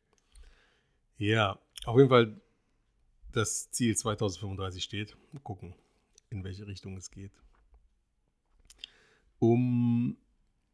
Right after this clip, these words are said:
noch ein Thema kurz anzuschneiden und damit es auch nicht, äh, wegfällt,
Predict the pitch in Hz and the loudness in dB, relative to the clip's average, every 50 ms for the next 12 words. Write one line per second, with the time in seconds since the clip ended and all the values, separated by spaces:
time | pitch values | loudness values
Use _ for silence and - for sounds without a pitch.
0 | _ _ _ _ - 131 131 127 120 - - 120 123 123 117 - - 127 120 120 | _ _ _ _ -10 -6 -4 -4 -4 -2 -2 -2 -2 -2 -2 -2 -2 -2 -2 -2
1 | - - 120 120 - - _ _ - 120 120 117 - 120 117 - - 113 110 113 | -4 -4 -6 -6 -6 -10 _ _ -4 -4 -4 -4 -4 -6 -6 -6 -6 -4 -2 -2
2 | 113 110 110 110 110 110 131 - _ _ _ _ _ _ _ _ _ _ _ _ | -2 -2 -4 -4 -6 -6 -8 -10 _ _ _ _ _ _ _ _ _ _ _ _
3 | _ _ _ _ _ _ _ _ _ _ _ _ _ _ _ _ _ _ _ - | _ _ _ _ _ _ _ _ _ _ _ _ _ _ _ _ _ _ _ -10
4 | 107 101 104 98 - 101 101 107 - - 101 - - - 90 95 98 98 - - | -8 -6 -6 -4 -4 -4 -4 -4 -4 -6 -10 -8 -8 -8 -6 -6 -6 -8 -8 -12
5 | - 98 95 98 98 98 - - - - - _ _ _ _ _ - 110 110 110 | -12 -12 -10 -10 -12 -12 -14 -16 -20 -20 -20 _ _ _ _ _ -10 -8 -8 -8
6 | - - - 104 104 101 - - | -6 -6 -6 -4 -4 -6 -10 -16